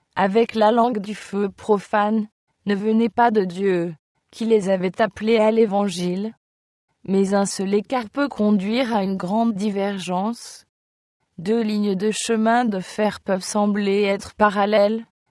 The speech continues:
Cependant, insensiblement, elles peuvent diverger jusqu'à ce qu'elles conduisent dans des directions opposées.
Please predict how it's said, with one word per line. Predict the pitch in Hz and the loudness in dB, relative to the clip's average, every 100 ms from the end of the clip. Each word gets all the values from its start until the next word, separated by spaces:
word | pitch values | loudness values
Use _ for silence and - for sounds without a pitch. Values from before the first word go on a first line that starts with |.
| _ | _
Cependant, | - - 220 220 214 202 202 240 285 _ _ _ | -6 -4 0 2 4 4 2 -2 -10 _ _ _
insensiblement, | - 185 - 214 208 - - 226 196 190 190 190 208 247 _ _ _ | -2 -2 0 0 0 -2 -4 -2 -2 0 2 4 2 -2 _ _ _
elles | - 202 | -6 -6
peuvent | 185 175 175 196 | -2 -2 -2 -4
diverger | 202 240 247 240 214 185 208 | -4 2 2 4 0 0 -2
jusqu'à | 185 220 202 214 | -4 -6 -2 0
ce | 208 - | 0 -2
qu'elles | 220 208 202 | -2 -2 -2
conduisent | - 226 196 208 226 240 190 | 0 0 2 0 0 -2 -2
dans | 180 185 | -2 0
des | 220 | 0
directions | 190 196 208 202 - 202 196 180 | 0 0 0 -2 -6 -4 -2 0
opposées. | 240 - 208 202 175 196 220 | -2 -2 -4 -2 -4 -6 -6